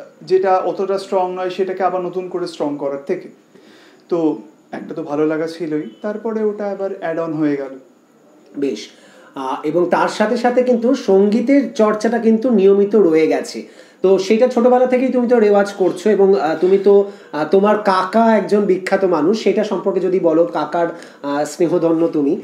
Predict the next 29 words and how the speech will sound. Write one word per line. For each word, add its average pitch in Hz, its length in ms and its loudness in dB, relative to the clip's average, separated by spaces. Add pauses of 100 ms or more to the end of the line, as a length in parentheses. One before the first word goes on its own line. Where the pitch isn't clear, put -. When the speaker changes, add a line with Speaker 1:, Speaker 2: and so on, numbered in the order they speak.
(300)
Speaker 2:
তো 151 100 -2
সেইটা, 185 500 0
এইটা 214 260 2
তোমার 226 300 2
কাছে 226 240 0
একটা 220 180 2
অবশ্যই, 190 640 0
আহ, 151 200 -4
ভীষণভাবেই, 196 680 0 (300)
আহ, 143 80 -8
আশীর্বাদ 151 840 -4
যে 147 160 0
এরকম 151 360 -2
একজন 156 200 -2
মানুষের 151 440 -2
তুমি, 143 300 0
আহ, 117 540 -10
তার 120 140 -10
ভাইপো। 131 440 -6 (360)
তো 170 80 -6
সেই 185 180 0
সম্পর্কে 185 340 -4
যদি 175 160 -2
ছোটবেলাকার 180 600 -2
স্মৃতি 165 340 -4
যদি 156 200 0
একটু 151 200 -4
রোমন্থন 120 480 -4
করো। 87 220 -16